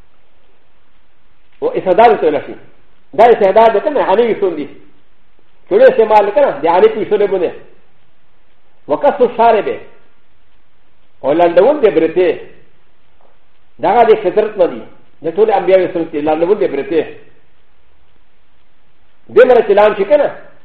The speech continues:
چې دا شفقة العلیا سره برابر شي، د پوست ور شنډه که نه؟ ا دې کې د سرې چې د رسل چې برابر شي که نه؟ پیرا د ویښ نه کندل یې که نه؟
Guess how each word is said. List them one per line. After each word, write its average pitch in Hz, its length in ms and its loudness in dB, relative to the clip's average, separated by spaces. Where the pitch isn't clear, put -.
چې 151 60 -8
دا 180 200 0
شفقة 247 300 -4
العلیا 196 380 2
سره 185 140 0
برابر 180 440 4
شي، 180 60 -4
د 170 160 0
پوست 220 180 4
ور 190 180 -2
شنډه 202 280 0
که 302 80 0
نه؟ 254 100 -4
ا 143 60 -2
دې 214 140 4
کې 214 60 2
د 190 160 0
سرې 226 180 6
چې 220 60 -4
د 185 60 -2
رسل 185 340 2
چې 165 60 -2
برابر 147 420 0
شي 381 60 -4
که 302 100 -4
نه؟ 220 120 -6
پیرا 208 280 4
د 196 80 0
ویښ 202 260 2
نه 202 120 0
کندل 175 460 -2
یې 190 120 -2
که 285 60 4
نه؟ 262 120 -4